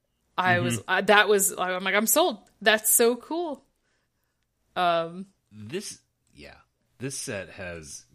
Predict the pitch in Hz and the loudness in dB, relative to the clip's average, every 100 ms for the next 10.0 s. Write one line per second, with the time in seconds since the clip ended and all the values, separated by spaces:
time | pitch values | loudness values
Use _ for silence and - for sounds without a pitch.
0 | 95 92 85 - - - 107 90 92 82 | -16 -14 -14 -18 -20 -16 -14 -12 -14 -16
1 | 87 - 87 87 90 90 82 80 - - | -18 -18 -16 -14 -14 -16 -16 -14 -16 -18
2 | - 82 87 85 82 - _ _ _ _ | -20 -16 -14 -14 -16 -20 _ _ _ _
3 | _ _ _ _ _ 110 113 120 107 98 | _ _ _ _ _ -10 -6 -4 -6 -10
4 | - 107 101 92 92 90 98 90 - 90 | -10 -8 -6 -8 -8 -10 -12 -14 -12 -14
5 | 87 82 - - - 90 87 85 82 76 | -14 -14 -14 -16 -18 -18 -16 -16 -18 -20
6 | _ _ _ _ _ _ _ _ 117 113 | _ _ _ _ _ _ _ _ -8 -8
7 | - 98 90 87 - 82 78 73 - - | -8 -10 -12 -18 -18 -20 -20 -20 -20 -20
8 | _ _ _ _ _ _ _ _ _ _ | _ _ _ _ _ _ _ _ _ _
9 | _ _ _ _ _ _ 95 90 85 | _ _ _ _ _ _ -16 -14 -14